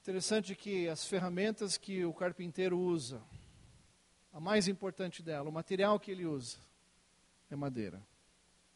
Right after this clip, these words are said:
E outras ferramentas que ele usa, pregos, martelos.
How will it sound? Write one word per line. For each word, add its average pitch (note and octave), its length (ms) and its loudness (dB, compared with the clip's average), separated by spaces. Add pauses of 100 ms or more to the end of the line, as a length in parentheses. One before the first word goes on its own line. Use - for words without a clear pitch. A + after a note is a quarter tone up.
(1300)
E E3 60 -4
outras G3 260 0
ferramentas G#3+ 600 4
que - 140 -6
ele G3 120 -2
usa, G#3+ 540 0 (600)
pregos, F#3+ 1080 -4 (300)
martelos. D#3 1040 -6